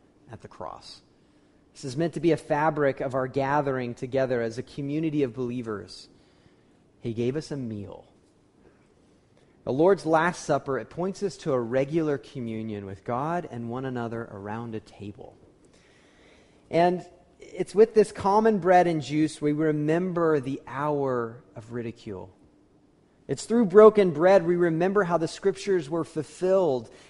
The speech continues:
in his broken body for us. It is in the poor juice that we remember how the plan was finished in the pouring out of his blood for the forgiveness of sins. Today, it's a little different rhythm, as I said earlier.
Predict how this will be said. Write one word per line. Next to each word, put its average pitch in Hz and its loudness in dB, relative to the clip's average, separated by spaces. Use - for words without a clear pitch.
in 143 -2
his 151 -2
broken 165 2
body 139 0
for 131 -6
us. 131 -4
It 180 -2
is 240 2
in 269 0
the 233 0
poor 190 -2
juice 160 -8
that 151 -8
we 160 -4
remember 160 -2
how 135 -6
the 135 -4
plan 156 -6
was 139 -10
finished 139 -8
in 135 -12
the 120 -10
pouring 160 -2
out 117 -6
of 101 -12
his 131 -8
blood 123 0
for 127 -12
the 104 -16
forgiveness 113 -10
of 107 -20
sins. - -14
Today, 156 4
it's 143 -4
a 151 -2
little 165 -2
different 135 -6
rhythm, 127 -6
as 113 -8
I 110 -4
said 110 -6
earlier. 104 -6